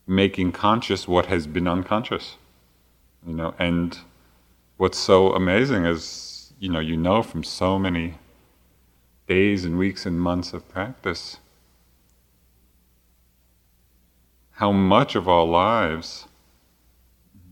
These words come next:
are driven by things in the mind that we're not even aware are there,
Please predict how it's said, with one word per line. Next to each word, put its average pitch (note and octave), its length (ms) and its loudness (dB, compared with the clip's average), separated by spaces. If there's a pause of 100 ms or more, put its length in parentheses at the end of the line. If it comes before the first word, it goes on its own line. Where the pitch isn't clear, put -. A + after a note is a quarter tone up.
(280)
are F2 140 4
driven E2 720 0 (920)
by E2+ 220 4
things F#2+ 800 -6
in F2+ 160 -4
the F2 80 -2
mind E2 260 0
that E2+ 60 0
we're E2+ 160 0
not F2 260 0
even E2+ 220 -6
aware D2+ 360 -4
are D#2+ 60 -2
there, E2+ 300 -12